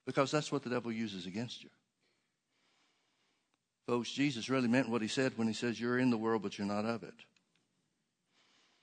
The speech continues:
Now, in Second Corinthians chapter four four, I trust that you know this verse before we, without having to turn there. It talks about the devil being the god of this world. That's a different word for world.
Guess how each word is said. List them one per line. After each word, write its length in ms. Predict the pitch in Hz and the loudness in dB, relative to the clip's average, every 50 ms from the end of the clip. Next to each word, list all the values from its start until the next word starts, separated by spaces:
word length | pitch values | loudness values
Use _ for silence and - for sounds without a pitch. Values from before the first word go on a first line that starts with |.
| _ _ _ _ _ _ _ _ _ _ _ _ _ _ _ _ _ _ _ _ _ _ _ _ _ _ _ _ _ _ _ _ _ _ _ _ _ _ _ | _ _ _ _ _ _ _ _ _ _ _ _ _ _ _ _ _ _ _ _ _ _ _ _ _ _ _ _ _ _ _ _ _ _ _ _ _ _ _
Now, 140 | - 120 120 | 4 6 8
in 120 | 123 123 | 8 8
Second 320 | 120 - 156 151 151 143 131 | 8 8 6 6 6 4 4
Corinthians 320 | - 156 147 135 131 123 - | 4 4 4 4 4 2 4
chapter 260 | - 139 135 - 123 | 4 4 4 2 0
four 220 | - - 147 139 | 0 0 0 0
four, 280 | - - 147 143 131 123 | 0 2 4 4 6 6
I 60 | 127 | 4
trust 300 | 123 - 143 135 131 - | 4 2 2 2 2 -2
that 160 | 117 - - | -6 -6 -2
you 80 | 127 123 | 0 2
know 180 | 131 131 127 | 4 4 4
this 200 | 117 117 117 110 | 2 2 0 -2
verse 260 | - 107 113 117 113 - | -2 -2 -2 -2 -2 -4
before 360 | - 110 - - 117 113 113 | -8 -8 -6 -4 -2 -2 -2
we, 300 | 107 104 101 101 101 - - - 104 | -2 -2 -4 -4 -6 -8 -12 -8 -4
without 300 | 107 110 120 117 110 104 | -2 0 0 0 0 0
having 180 | 117 120 104 | 0 -2 -2
to 80 | 95 92 | -4 -8
turn 260 | - - 123 123 110 | -4 -2 -2 0 0
there. 180 | 92 92 92 - _ _ _ - - - - - - _ - | -2 -4 -8 -10 _ _ _ -20 -20 -20 -20 -20 -20 _ -6
It 120 | 127 - | -6 0
talks 260 | - 190 185 170 151 | 4 4 4 4 4
about 240 | 151 131 143 143 139 | 4 6 6 6 6
the 80 | - 123 | 4 4
devil 260 | 123 147 156 151 143 | 4 4 4 4 2
being 260 | 123 139 135 131 117 | 2 4 4 4 4
the 60 | 107 | 4
god 320 | 104 98 135 135 147 147 123 | 2 2 2 2 4 4 2
of 160 | 120 104 98 | 0 0 0
this 220 | 113 117 - - | -2 -2 -2 -2
world. 260 | - 127 120 95 90 92 | -2 0 0 0 0 0
That's 240 | 135 180 196 - | 0 0 2 0
a 60 | 175 147 | -2 0
different 380 | 139 160 165 - 147 131 - | 0 0 0 2 0 -2 0
word 320 | 123 135 139 135 135 120 107 - - | 0 0 2 2 0 -2 -4 -8 -8
for 180 | - 117 113 | -4 -4 -2
world. 520 | 110 113 120 127 123 113 92 - - - | -2 0 0 2 2 2 2 0 -2 -6